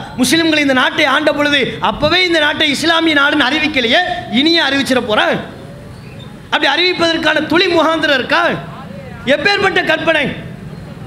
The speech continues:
மிகச்சிறுபான்மையினரா எங்களுடைய உரிமைக்காண்டி எங்க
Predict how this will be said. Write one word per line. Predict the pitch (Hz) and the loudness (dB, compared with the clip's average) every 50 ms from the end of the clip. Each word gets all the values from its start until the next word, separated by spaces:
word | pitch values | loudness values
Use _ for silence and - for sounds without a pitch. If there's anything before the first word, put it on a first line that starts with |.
| - - - - 233 | -14 -12 -6 -2 2
மிகச்சிறுபான்மையினரா | 285 302 381 381 381 381 381 381 370 359 370 359 359 349 349 339 330 330 320 311 311 | 2 2 2 2 2 2 2 2 2 2 2 2 2 2 2 4 4 2 2 2 0
எங்களுடைய | 311 302 294 277 254 262 | 0 0 0 2 2 2
உரிமைக்காண்டி | 320 349 381 392 381 392 - 339 339 339 330 320 262 - - - 285 | 4 4 4 4 2 2 2 0 2 2 2 0 0 0 0 0 0
எங்க | 311 311 294 | 2 2 2